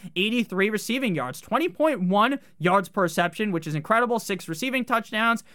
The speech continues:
fifty-nine point three percent catch rate, and a hundred and ninety-eight special teams yards. Again,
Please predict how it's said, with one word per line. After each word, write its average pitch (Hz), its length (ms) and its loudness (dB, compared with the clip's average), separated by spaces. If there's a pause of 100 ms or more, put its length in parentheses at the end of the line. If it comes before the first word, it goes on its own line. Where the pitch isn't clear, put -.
(100)
fifty-nine 247 420 0
point 214 200 -4
three 196 100 0
percent 190 320 -2
catch 175 300 -4
rate, 165 240 2
and 143 120 -4
a 117 60 -4
hundred 220 380 0
and 135 200 -6
ninety-eight 170 760 -2 (160)
special 160 440 -4
teams 135 360 -10
yards. 110 320 -12 (1200)
Again, 190 380 0